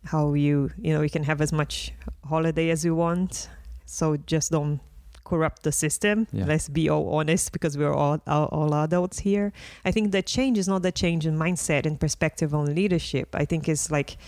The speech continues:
Speaker 1: a change in, from, coming from the leadership in culture that affects the way we work.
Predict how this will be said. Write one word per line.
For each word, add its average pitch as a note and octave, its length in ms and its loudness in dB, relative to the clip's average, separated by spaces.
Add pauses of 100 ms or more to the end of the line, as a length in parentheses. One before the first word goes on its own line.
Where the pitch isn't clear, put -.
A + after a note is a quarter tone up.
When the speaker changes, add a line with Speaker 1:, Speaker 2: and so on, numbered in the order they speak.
(540)
Speaker 1:
a F3 80 0
change E3 760 -2
in, D#3+ 360 0 (200)
from, A3+ 400 0
coming F#3 320 0
from A3 220 0
the F#3+ 80 2
leadership D#3+ 440 0
in F#3 160 0
culture E3 380 -2
that D#3 160 2
affects D#3 480 -2
the D3+ 160 0
way D3+ 180 2
we D3 160 2
work. C3+ 480 -2